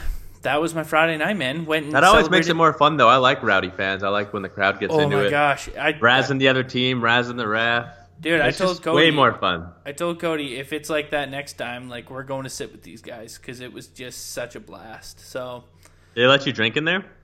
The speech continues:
Speaker 1: Uh, I don't think so. It's very much like a,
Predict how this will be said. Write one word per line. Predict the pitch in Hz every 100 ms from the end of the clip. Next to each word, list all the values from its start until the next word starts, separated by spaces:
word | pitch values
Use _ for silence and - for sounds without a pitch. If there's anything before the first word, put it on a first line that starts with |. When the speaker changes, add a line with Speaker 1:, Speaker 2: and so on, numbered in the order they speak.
| _ _
Speaker 1:
Uh, | 139 147 147 147 147 107
I | 151
don't | 220 233
think | 180 175
so. | - 120 123
It's | 123 123
very | 190 208
much | 156 147
like | 151 131
a, | 127 123 123 123